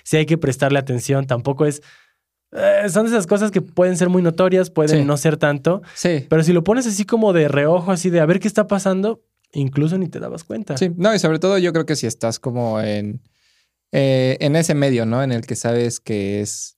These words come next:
Speaker 2: virtual y cómo funciona como todo eso de, pues, la creación de estos escenarios como en tres D, etcétera, etcétera, etcétera. Creo que sí podrías no darte cuenta si no estás como metido en eso o si no tienes como mucha idea.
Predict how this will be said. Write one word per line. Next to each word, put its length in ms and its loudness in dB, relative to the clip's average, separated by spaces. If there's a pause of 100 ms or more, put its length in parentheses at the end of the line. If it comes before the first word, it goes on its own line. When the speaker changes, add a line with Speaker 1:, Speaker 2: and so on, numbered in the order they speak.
Speaker 2:
virtual 640 0
y 40 -6
cómo 300 -4
funciona 400 -4
como 240 -6
todo 200 -2
eso 180 -6
de, 160 -8 (340)
pues, 120 2
la 100 2
creación 300 0
de 60 2
estos 200 0
escenarios 400 -2
como 160 -8
en 60 -6
tres 220 -4
D, 320 0
etcétera, 340 -6
etcétera, 340 -12
etcétera. 360 -6 (2250)
Creo 160 0
que 100 0
sí 120 0
podrías 460 0
no 160 2
darte 240 0
cuenta 240 -6
si 100 -4
no 120 0
estás 200 -6
como 200 -4
metido 320 -4
en 80 -6
eso 200 -6
o 60 -4
si 260 -4
no 140 -4
tienes 260 -4
como 260 -6
mucha 300 0
idea. 240 -2